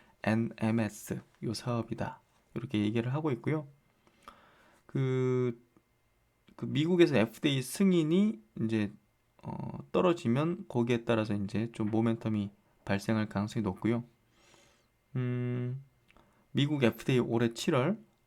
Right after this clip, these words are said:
이 통증 쪽 그리고 구월 달에 우울증 쪽 품목 허가 신청을 완료했다. 그래서 모두 내년에 미국 출시를 기대해 볼 수 있다.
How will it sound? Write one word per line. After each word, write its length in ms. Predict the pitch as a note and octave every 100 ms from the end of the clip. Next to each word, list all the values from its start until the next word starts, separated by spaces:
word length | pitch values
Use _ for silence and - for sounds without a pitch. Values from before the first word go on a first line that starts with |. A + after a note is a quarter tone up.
| _ -
이 500 | A2+ A2+ A2+ A#2 C#3 - _ _ -
통증 460 | A3+ G#3+ F#3 C#3
쪽 340 | D3 - - -
그리고 580 | A#2 A#2 D#3 F#3+ G3 - _
구월 300 | - B2+ B2+
달에 160 | A2+
우울증 600 | A2 A#2 B2+ C#3 C3 A2
쪽 260 | G2 F#2+ - _ _
품목 380 | - F3+ D3+ C3+
허가 180 | A#2+
신청을 400 | A#2 D#3+ D#3 D3
완료했다. 680 | A2 G2 G2 - - F2 A2
그래서 260 | A2+ G#2+ G#2+
모두 560 | A#2 G#2+ A2+ A#2 F#3 - _ _ _ _
내년에 500 | - A2 C3 B2 F#2 - _ _ _
미국 380 | - A#2 A#2 A#2+
출시를 560 | - E3+ - C3+ D3+ D3+
기대해 320 | - - G#2+
볼 160 | A2 G#2+
수 160 | -
있다. 400 | C3+ - - -